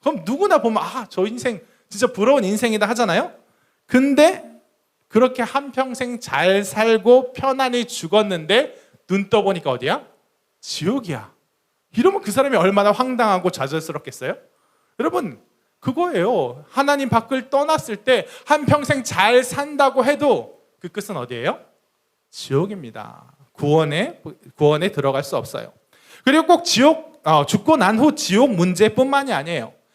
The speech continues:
사람이 진정 행복할 수 있는 건 어디 안에서냐?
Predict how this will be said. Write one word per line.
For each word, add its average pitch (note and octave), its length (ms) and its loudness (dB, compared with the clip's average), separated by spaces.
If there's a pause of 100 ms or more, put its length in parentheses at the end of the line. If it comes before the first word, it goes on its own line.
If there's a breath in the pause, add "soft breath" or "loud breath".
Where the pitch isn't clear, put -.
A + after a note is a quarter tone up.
(260 soft breath)
사람이 C4+ 520 2
진정 A#3+ 440 0
행복할 D#4 540 0
수 - 140 -8
있는 G3+ 240 -4
건 G#3+ 140 -4
어디 G3+ 300 2
안에서냐? E3+ 640 -4